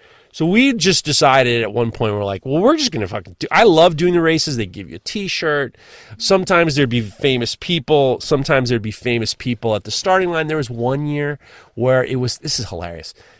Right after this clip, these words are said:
It was the pros-, it was a prostate race. There was always a race of, one was a Nike race. One was,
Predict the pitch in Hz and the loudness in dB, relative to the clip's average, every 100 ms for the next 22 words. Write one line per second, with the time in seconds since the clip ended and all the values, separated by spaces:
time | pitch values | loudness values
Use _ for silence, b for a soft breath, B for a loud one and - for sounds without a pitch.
0 | b 135 139 117 123 - - 143 147 165 | b -2 0 -2 -4 -4 0 2 2 0
1 | - 135 117 117 - 120 139 - 92 92 | -4 -4 -4 -4 -2 0 0 -2 -4 -6
2 | 110 226 254 208 170 127 113 123 127 123 | -2 2 2 2 2 0 0 0 2 -2
3 | 104 110 110 104 110 110 117 117 104 98 | -4 -4 -4 -2 -4 -2 -4 -4 -6 -6
4 | 101 98 95 - 104 107 107 104 101 95 | -6 -8 -10 -8 -6 -6 -4 -4 -4 -6
5 | - | -8